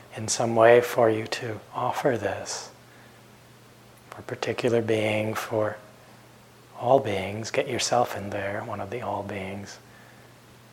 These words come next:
May my practice be for the benefit of others, touching this heart of bodhicitta that Joseph mentioned also tonight.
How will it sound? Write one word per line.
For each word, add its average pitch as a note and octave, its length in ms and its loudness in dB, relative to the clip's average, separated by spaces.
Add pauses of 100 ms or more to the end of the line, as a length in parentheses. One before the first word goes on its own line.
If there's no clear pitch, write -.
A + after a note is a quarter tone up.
(1080)
May B2+ 80 -8
my C3 180 -8
practice B2+ 600 -6
be C#3 260 -2
for G#2+ 400 -4 (400)
the B2 80 -8
benefit A#2 500 -2
of B2+ 120 -12
others, G#2 680 -8 (1040)
touching A#2 380 -2
this G#2+ 240 0 (240)
heart A#2 280 10
of A2 160 -2
bodhicitta A2 840 0
that G2+ 180 -4 (220)
Joseph - 680 -6
mentioned G#2+ 460 -8
also A2 500 -2
tonight. G2+ 640 -6